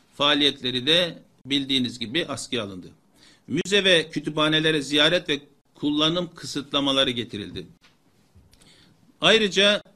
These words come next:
Sayın Cumhurbaşkanımızın da takdiriyle Diyanet İşleri Başkanlığımız cemaat ile kılınan namazlara belli bir süre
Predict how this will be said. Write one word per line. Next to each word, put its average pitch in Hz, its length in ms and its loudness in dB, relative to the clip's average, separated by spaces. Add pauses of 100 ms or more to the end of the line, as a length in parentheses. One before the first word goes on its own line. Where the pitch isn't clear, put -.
(140)
Sayın 175 300 -2
Cumhurbaşkanımızın 160 880 -2
da 143 160 -2
takdiriyle 156 600 -2
Diyanet 160 320 4
İşleri 139 320 -2
Başkanlığımız 139 840 -4 (480)
cemaat 165 500 0
ile 143 240 0
kılınan 160 580 0 (340)
namazlara 147 880 0
belli 151 400 0
bir 139 120 -2
süre 160 500 -2